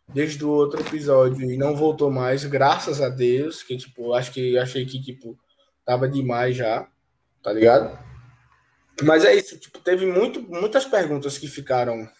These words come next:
sem resposta. Eu acho que não vai ter resposta. Eu acho que vai ser respondidas ao longo do, do, do, das outras pro-, das próximas produções da Marvel,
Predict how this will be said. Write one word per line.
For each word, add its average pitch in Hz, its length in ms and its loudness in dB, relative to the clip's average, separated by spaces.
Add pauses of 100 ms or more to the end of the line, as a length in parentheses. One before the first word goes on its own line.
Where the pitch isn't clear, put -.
(840)
sem - 240 -4
resposta. 131 840 -2 (360)
Eu 202 180 8
acho 127 280 4
que 160 80 -10
não 196 240 2
vai 175 200 4
ter 147 140 -4
resposta. 127 840 -2 (1000)
Eu 139 80 4
acho 139 200 4
que 151 60 -2
vai 160 100 6
ser 170 200 6
respondidas 156 680 2
ao 139 160 8
longo 135 340 -2
do, 135 760 -2 (680)
do, 135 300 -8
do, 139 200 -8
das 147 220 4
outras 180 260 6
pro-, 151 300 2
das 151 160 2
próximas 160 440 -4
produções 143 600 -6
da 131 160 0
Marvel, 117 540 -6